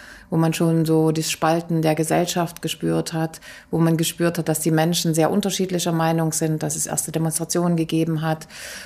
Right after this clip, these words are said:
und dachte dann so ein bisschen, jetzt bist du Gesundheitsministerin, da hast du einfach mal neue Themen, die du aufrufen kannst und hab mich sehr gefreut auf dieses Amt.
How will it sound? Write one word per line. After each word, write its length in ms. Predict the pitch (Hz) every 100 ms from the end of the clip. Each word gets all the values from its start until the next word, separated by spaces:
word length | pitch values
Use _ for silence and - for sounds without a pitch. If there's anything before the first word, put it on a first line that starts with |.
| -
und 140 | 170 185
dachte 240 | 196 196
dann 160 | 180 180
so 80 |
ein 140 | 170 165
bisschen, 480 | 262 - 208 220 220 - - -
jetzt 140 | 170 170
bist 160 | 208
du 60 | 185
Gesundheitsministerin, 1080 | 170 202 214 196 190 190 185 180 185 180 175
da 120 | 160
hast 160 | 160
du 60 | 165
einfach 280 | 170 170 165
mal 120 | 165
neue 380 | 170 190 208 190
Themen, 300 | 190 185 180
die 100 | 175
du 140 | 175
aufrufen 480 | 156 175 - 170 180
kannst 480 | - 170 170 170 - - - - -
und 160 | 170 175
hab 140 | 185
mich 140 | 175
sehr 180 | - 185
gefreut 460 | 165 - 208 185 -
auf 100 | -
dieses 300 | 143 139 147
Amt. 420 | 135 143 147 -